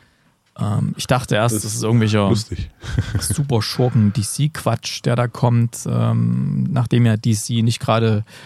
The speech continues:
Speaker 1: gute Sachen abgeliefert hat in der letzten Zeit. Aber die Serie ist der Hammer. Ist quasi Sopranos in, in der, in der D-C-Welt. Hm, wahnsinnig
Speaker 2: Hat bei
Speaker 1: gut.
Speaker 2: mir auch an den, an den Top-Plätzen gekratzt, aber hat's auch nicht reingeschafft.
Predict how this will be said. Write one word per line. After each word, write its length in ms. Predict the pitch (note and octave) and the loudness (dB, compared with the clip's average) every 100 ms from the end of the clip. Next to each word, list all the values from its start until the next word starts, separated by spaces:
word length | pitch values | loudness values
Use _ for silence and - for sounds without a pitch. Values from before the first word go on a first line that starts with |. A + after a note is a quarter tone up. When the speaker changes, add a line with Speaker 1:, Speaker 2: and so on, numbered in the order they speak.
| - - | -20 0
Speaker 1:
gute 200 | D3 B2 | 2 2
Sachen 260 | A#2 A#2 | 0 0
abgeliefert 640 | A#2 A#2 - A#2 A#2 A#2 B2 | 0 -2 0 0 2 0 0
hat 180 | B2 | -2
in 80 | B2 | -2
der 100 | A2+ | 0
letzten 300 | A2+ - - | 0 -2 -6
Zeit. 400 | - A#2 A2 A#2 | -6 -2 -2 -2
Aber 180 | G#2 A2+ | 0 0
die 280 | G#2+ B2 B2 | 4 4 4
Serie 360 | - A2 A2 | 2 -2 0
ist 160 | G#2 - | -2 -4
der 100 | G2+ | -4
Hammer. 340 | G#2 G#2 G2+ C3 | 0 0 0 -2
Ist 220 | B2+ - | -4 -4
quasi 260 | - A2+ G#2+ | -2 -2 -2
Sopranos 800 | G2 G2+ - G#2 A2 A2+ A2 - | -4 -6 0 2 4 4 2 0
in, 360 | G#2 G#2+ G#2+ - | 0 2 0 0
in 140 | A2+ | 0
der, 300 | A2 A2 - | 0 0 -2
in 160 | - A2+ | -2 0
der 220 | A2+ A2 - - - - - | 0 -2 -6 -4 -2 0 0
D-C-Welt. 640 | G#2+ - A2+ A2 G#2+ A2 - | 0 0 2 2 2 -2 -4
Hm, 300 | - A2+ G#2 A2 - - | 0 2 0 -4 -14 -6
wahnsinnig 360 | D#3+ A2 A2 G#2 | -2 2 2 2
Speaker 2:
Hat 40 | |
bei 60 | A#2+ | 2
Speaker 1:
gut. 40 | B2 | 4
Speaker 2:
mir 80 | B2 | 4
auch 160 | C#3 | 4
an 120 | C3 | 2
den, 160 | A#2 A2+ | 2 2
an 120 | G#2+ | 0
den 100 | G#2+ | 0
Top-Plätzen 540 | - - - G#2+ - G2 | -2 -8 0 0 2 0
gekratzt, 460 | F2+ - G#2+ - | 0 0 -2 0
aber 100 | F2+ | 0
hat's 160 | F#2+ - | 0 2
auch 80 | G2+ | 0
nicht 160 | F#2 | 0
reingeschafft. 540 | E2 D#2+ E2 F2+ - | -2 -4 -6 -8 -8